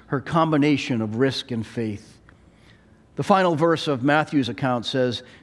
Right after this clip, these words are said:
"Then Jesus said to her, 'Woman, you have great faith. Your request is granted.' And her daughter was healed from that very hour."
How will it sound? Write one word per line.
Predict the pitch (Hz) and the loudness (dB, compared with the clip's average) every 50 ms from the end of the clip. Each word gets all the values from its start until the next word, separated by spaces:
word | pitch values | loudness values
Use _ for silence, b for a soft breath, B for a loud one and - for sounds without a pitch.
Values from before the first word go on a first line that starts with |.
| B - | B 0
"Then | 151 156 156 | 0 2 2
Jesus | - 175 208 196 151 170 151 | 2 2 2 2 0 -2 -4
said | - - 165 160 151 | -2 0 0 0 0
to | 147 131 | 0 -2
her, | 123 123 123 120 | 0 0 -2 -2
'Woman, | 117 123 151 202 214 202 196 190 165 165 | 0 0 2 2 2 2 2 2 4 4
you | 165 160 | 4 4
have | 151 143 135 127 117 110 | 4 2 0 -2 -4 -8
great | - 143 151 170 175 165 160 165 - - | -4 0 2 2 4 2 0 0 -6 -20
faith. | - - - 135 123 123 117 110 - - - - - _ B B B B B B B B B B B - - | -16 -8 -4 -2 -2 -2 -2 -6 -8 -16 -20 -20 -20 _ B B B B B B B B B B B -12 -6
Your | 117 123 120 120 | -2 0 0 2
request | 127 131 123 - - 180 170 156 - - - | 2 0 -2 -2 0 0 0 0 0 -4 -8
is | 147 113 | -8 -8
granted.' | - - 117 120 120 117 113 - 107 104 92 98 - b b b b b b b b b b b b b b b - | -8 -6 -4 -4 -4 -4 -4 -8 -10 -10 -12 -14 -18 b b b b b b b b b b b b b b b -4
And | 135 139 135 | -2 0 2
her | 135 123 | 2 2
daughter | 117 110 135 127 135 143 139 135 | 2 2 4 4 4 4 2 0
was | 131 120 110 - | 0 -2 -4 -2
healed | - 147 135 117 117 - | 0 0 2 2 0 -2
from | - 113 | -4 -4
that | 110 110 117 | -4 -4 -6
very | 113 107 107 107 107 104 | -6 -8 -8 -6 -6 -6
hour." | 101 95 98 101 98 98 | -8 -8 -10 -12 -14 -18